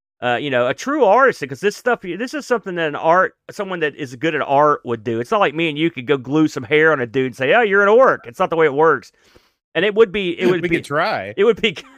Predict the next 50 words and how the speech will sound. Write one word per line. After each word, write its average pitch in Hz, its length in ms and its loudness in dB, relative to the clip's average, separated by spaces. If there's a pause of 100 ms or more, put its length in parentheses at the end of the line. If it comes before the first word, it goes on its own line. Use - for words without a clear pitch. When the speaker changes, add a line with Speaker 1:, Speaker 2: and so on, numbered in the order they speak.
(280)
Speaker 1:
<laughs> - 460 -20
be 220 200 -2
easier 233 280 0
to 160 100 -6
shave 180 320 0
some 139 180 -8
hair 165 160 6
off 180 260 6
a 143 80 -4
guy. 113 440 -4 (420)
Uh, 156 140 2
but 165 280 0
Speaker 2:
<laughs> 143 420 -18
Speaker 1:
it 202 60 0
would 208 140 4
be 226 100 -6
gutting 180 580 2
to 156 120 -12
go 180 240 0
through 170 200 -4
all 185 240 2
that 180 220 2
work 135 520 -2 (300)
and 165 180 -2
then 170 280 -2 (100)
have 196 380 -2 (160)
your 165 220 -4
finished 208 340 -8
product 180 320 -2
come 139 180 -4
out 131 400 0
and 147 200 -6
everyone 160 480 -2
hate 160 380 -2
<laughs> - 20 -20
what 165 200 -2
it's 190 200 -6
involved 175 520 -2
in. 107 280 -8
It 135 80 -4
was 175 100 -4
just, 175 120 -20 (320)
just - 160 -16
the 262 100 4
Speaker 2:
Well, 202 200 2
Speaker 1:
worst 214 260 4
Speaker 2:
here's 247 100 -2
the 175 100 0
Speaker 1:
thing. 131 180 0
Speaker 2:
thing. 98 220 -10